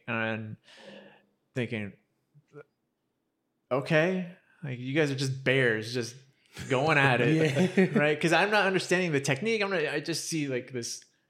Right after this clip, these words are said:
Speaker 1: clash
Speaker 2: You see bodies just
Speaker 1: and moving around.
Speaker 2: Yeah.
Speaker 1: Um, eventually they're like, "Hey, Albert, you should, uh, uh, let's, let's spar. You and me, let's spar." And I go, "Uh, no."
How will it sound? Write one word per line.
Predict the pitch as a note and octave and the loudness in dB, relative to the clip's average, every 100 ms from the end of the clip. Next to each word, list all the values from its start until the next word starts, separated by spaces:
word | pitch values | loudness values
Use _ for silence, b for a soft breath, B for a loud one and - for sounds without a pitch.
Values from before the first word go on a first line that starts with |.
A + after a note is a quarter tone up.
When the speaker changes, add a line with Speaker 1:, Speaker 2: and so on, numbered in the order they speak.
| _ | _
Speaker 1:
clash | - C3 C3 B2+ C3 F3+ | -4 -2 0 0 2 2
Speaker 2:
You | |
see | D3 | 2
bodies | C3 C3 C#3+ C#3+ C#3+ | 2 4 4 2 2
just | C#3+ B2+ | 2 2
Speaker 1:
and | C3+ | 2
moving | D3+ C#3+ C#3 C3+ C3 D3 | 2 2 -2 -4 -6 -4
around. | C3 B2 A#2+ G#2 - | -4 -2 -4 -6 -10
Speaker 2:
Yeah. | A2 G#2 B B C#3+ B - | -10 -10 B B -16 B -6
Speaker 1:
Um, | B2 A2 G2+ - - | -4 -2 -6 -10 -4
eventually | C3+ C#3 C3+ | -2 0 0
they're | B2 | -2
like, | B2+ | -2
"Hey, | E3+ E3 | -6 -6
Albert, | D#3 C#3 | -4 -4
you | C3+ | -4
should, | C3 C3 C3+ | -6 -8 -8
uh, | C3 A#2 G#2+ A2 _ _ - | -4 -4 -4 -8 _ _ -12
uh, | G#2 G2 | -10 -8
let's, | A2 - | -10 -10
let's | B2+ - | -8 -4
spar. | D3 A#2 - - | -2 -2 -4 -8
You | D3 D#3 | -6 -4
and | |
me, | D3 B2 | -4 -6
let's | A2+ | -6
spar." | - A#2 A#2 _ _ | -8 -10 -10 _ _
And | A#2+ | -14
I | A#2+ | -10
go, | A#2 A#2+ - | -10 -12 -8
"Uh, | B2+ A#2+ A2+ A2 - G#2+ | -4 -4 -4 -4 -6 -6
no." | A#2 C#3+ F#3+ A#3 | -4 -2 -2 -4